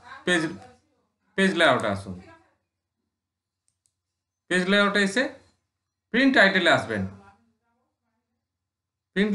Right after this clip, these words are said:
লেআউটে এসে এইখানে করবেন column to repeat at left,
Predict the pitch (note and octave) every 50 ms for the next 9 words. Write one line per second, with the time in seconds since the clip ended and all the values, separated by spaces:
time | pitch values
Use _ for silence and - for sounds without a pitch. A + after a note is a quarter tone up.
0 | G#3+ G#3+ G#3+ A3 G#3+ G#3 A3+ A3 A3 G#3 G#3 - B3 C#4+ - - - _ _ _
1 | _ _ _ _ _ _ _ _ _ _ _ _ _ _ _ _ _ - F3 F#3+
2 | F#3+ G3 G3 F#3+ F3+ C#3+ C#3+ A#2+ G#2 G2+ F#2+ F#2+ - - - - - _ _ _
3 | _ _ _ _ _ _ _ _ _ _ _ _ _ _ _ _ _ _ _ _
4 | _ _ _ _ _ _ _ _ _ _ _ _ _ _ _ - F#3 F#3 G3 A3
5 | B3 C#4+ C4+ C4+ - A3+ G#3+ B3+ D4 - - - _ _ _ _ _ - C#3+ E3+
6 | G3 F#3+ B3+ A3+ A3 A3 G3+ G3 F#3 D#3+ C3 G2+ - - -